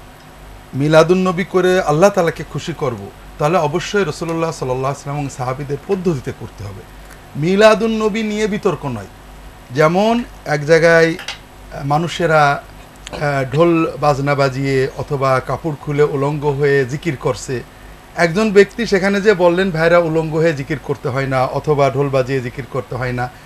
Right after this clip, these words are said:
আসলে তিনি জিকিরের বিরোধিতা করছেন না, তিনি বিরোধিতা করছেন একটা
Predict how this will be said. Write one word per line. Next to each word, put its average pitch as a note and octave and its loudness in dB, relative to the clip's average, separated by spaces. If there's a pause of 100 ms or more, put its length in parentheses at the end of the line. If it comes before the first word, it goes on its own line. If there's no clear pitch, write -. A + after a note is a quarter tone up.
(140)
আসলে A3+ 0
তিনি A3+ -4
জিকিরের A3 -2
বিরোধিতা D#3+ 0
করছেন B2 -6
না, A2 -10 (340)
তিনি G3+ 0
বিরোধিতা G3+ 6
করছেন A#3 0
একটা G#3 -4